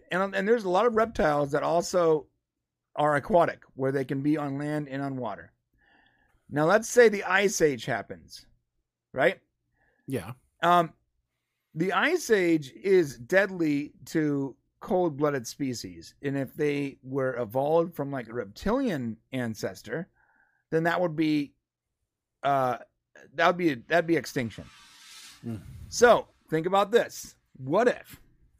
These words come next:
Speaker 1: what if they were near our level of te-, technology at the time? And, and the Ice Age started to happen, and they started to move underground,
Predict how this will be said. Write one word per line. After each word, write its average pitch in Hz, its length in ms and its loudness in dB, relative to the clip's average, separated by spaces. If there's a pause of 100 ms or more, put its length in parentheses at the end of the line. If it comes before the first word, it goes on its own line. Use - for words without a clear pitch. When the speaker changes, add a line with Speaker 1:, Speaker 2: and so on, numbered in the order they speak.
(960)
Speaker 1:
what 175 200 4
if 185 200 0
they 170 160 2
were 180 420 2 (720)
near 190 440 0
our 156 300 0
level 160 380 0
of 110 140 -8
te-, 160 100 -4 (360)
technology 123 800 -6
at 113 140 -8
the 107 80 -8
time? 85 280 -14 (1160)
And, 139 360 -2 (1040)
and 143 320 -2
the 143 100 -4
Ice 175 220 2
Age 170 140 2
started 151 240 0
to 131 100 -4
happen, 107 440 -6
and 127 120 -8
they 147 80 -2
started 165 300 2
to 143 60 -4
move 147 440 -2
underground, 131 680 -6